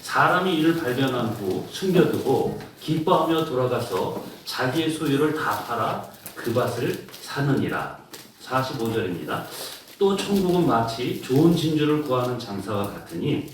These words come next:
극히 값진 진주 하나를 발견하매 가서 자기의 소유를 다 팔아 그 진주를 사느니라."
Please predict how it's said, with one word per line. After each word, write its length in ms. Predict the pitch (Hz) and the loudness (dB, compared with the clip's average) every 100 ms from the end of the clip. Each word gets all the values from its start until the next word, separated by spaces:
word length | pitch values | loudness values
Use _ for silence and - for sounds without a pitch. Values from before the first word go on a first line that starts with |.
| - - - | -16 -20 -18
극히 560 | - 151 151 208 202 - | -6 -4 2 2 2 -2
값진 520 | - 135 - 165 170 | -6 -8 -4 2 2
진주 320 | 139 135 135 | 4 2 0
하나를 440 | 135 143 127 127 - | -2 -2 -2 -2 -4
발견하매 760 | 104 117 113 95 85 90 - - - - | -6 -4 -4 -2 -4 -6 -8 -12 -20 -14
가서 640 | - 113 110 135 - - - - | -8 -6 -2 0 -2 -8 -16 -12
자기의 480 | - 120 117 156 160 | -6 -6 -2 -2 -2
소유를 540 | - 156 139 143 143 | -2 0 2 0 0
다 240 | 139 - | -2 -4
팔아 500 | - 107 107 - - - - - | -6 -6 -4 -6 -10 -18 -20 -10
그 240 | - 120 | 0 0
진주를 760 | - 120 113 104 95 - - - | 0 -4 -4 -2 0 -2 -2 -10
사느니라." 880 | - 131 104 92 90 98 101 - | -4 0 0 0 -2 -4 -4 -8